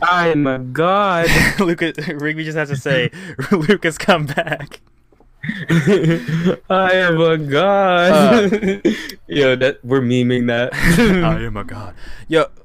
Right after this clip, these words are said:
Speaker 2: uh, this, this po-, this email almost got me more excited than when I received two sponsors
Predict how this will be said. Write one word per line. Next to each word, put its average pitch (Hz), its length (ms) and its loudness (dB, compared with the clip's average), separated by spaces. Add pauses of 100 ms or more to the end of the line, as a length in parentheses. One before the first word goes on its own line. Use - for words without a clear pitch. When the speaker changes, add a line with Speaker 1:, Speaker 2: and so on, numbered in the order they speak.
Speaker 2:
uh, 123 340 2
this, 175 260 0
this 190 200 -4
po-, 208 240 2
this 202 280 -4
email 175 240 -4
almost 160 320 -4
got 151 160 0
me 139 80 -6
more 147 160 -2
excited 127 560 -2
than 113 400 -6
when 127 200 -6
I 123 100 2
received 123 460 -6
two 131 140 -6
sponsors 110 640 -8